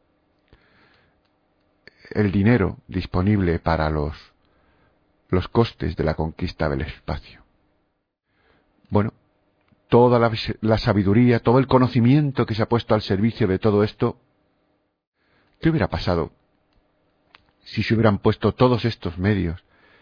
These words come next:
y todas estas mentes al deseo de combatir en primer lugar la pobreza y el hambre? Bueno,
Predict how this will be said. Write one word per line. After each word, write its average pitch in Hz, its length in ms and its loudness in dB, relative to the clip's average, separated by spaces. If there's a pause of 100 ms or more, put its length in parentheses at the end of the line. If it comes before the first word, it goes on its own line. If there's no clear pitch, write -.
(720)
y 104 80 -4
todas 139 240 2
estas 95 340 -4
mentes 98 520 -2 (2250)
al 98 240 -2
deseo 104 420 0
de 90 100 -2
combatir 87 500 -4
en 90 120 -2
primer 95 300 -2
lugar 101 260 0
la 90 160 -2
pobreza 90 400 -4
y 110 80 -6
el 92 80 -8
hambre? - 300 -14 (1800)
Bueno, 107 520 0